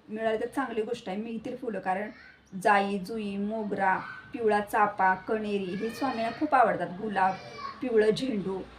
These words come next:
ही स्वामींना फुलं खूप आवडतात. ह्यातलं फुल एक तरी अर्पण करा, स्वामी आपल्यावर प्रसन्न होतील. स्वामींना असं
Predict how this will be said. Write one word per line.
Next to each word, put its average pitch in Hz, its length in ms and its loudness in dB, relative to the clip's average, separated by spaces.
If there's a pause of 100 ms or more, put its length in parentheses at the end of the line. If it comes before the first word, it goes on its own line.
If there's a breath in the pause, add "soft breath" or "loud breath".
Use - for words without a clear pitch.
(160)
ही 233 80 -8
स्वामींना 233 440 -2
फुलं 254 260 -2
खूप 269 260 0
आवडतात. 208 300 4
ह्यातलं 220 360 -4
फुल 262 260 -4
एक 247 200 -2
तरी 262 100 2
अर्पण 269 280 0
करा, 185 220 0
स्वामी 196 340 -4
आपल्यावर 208 320 -4
प्रसन्न 214 360 -4
होतील. 240 340 -4 (400)
स्वामींना 220 360 -4
असं 262 160 -4